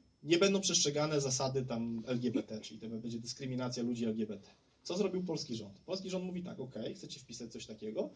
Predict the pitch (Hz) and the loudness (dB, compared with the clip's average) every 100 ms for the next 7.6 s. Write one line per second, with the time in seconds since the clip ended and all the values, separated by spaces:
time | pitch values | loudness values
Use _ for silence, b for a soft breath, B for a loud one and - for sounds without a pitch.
0 | B B 170 208 202 190 185 180 170 165 | B B -4 -2 0 0 0 0 0 2
1 | 147 - 165 156 170 165 156 131 139 135 | 2 0 -6 -8 -6 -4 -4 0 0 0
2 | - 151 151 143 139 139 135 143 151 135 | -2 2 4 4 0 0 2 2 4 2
3 | 131 139 131 139 127 135 135 135 135 131 | 2 -2 -4 -4 -2 0 0 2 2 0
4 | B B _ _ _ _ _ - 147 233 | B B _ _ _ _ _ 0 4 4
5 | 208 - - 131 131 127 120 123 113 110 | 2 0 -2 -2 0 0 2 0 0 -2
6 | - 226 240 214 185 185 - 185 185 180 | -2 -2 0 0 0 -4 -4 -6 -4 -4
7 | 165 - - 120 113 101 | -2 -2 -4 -4 -6 -8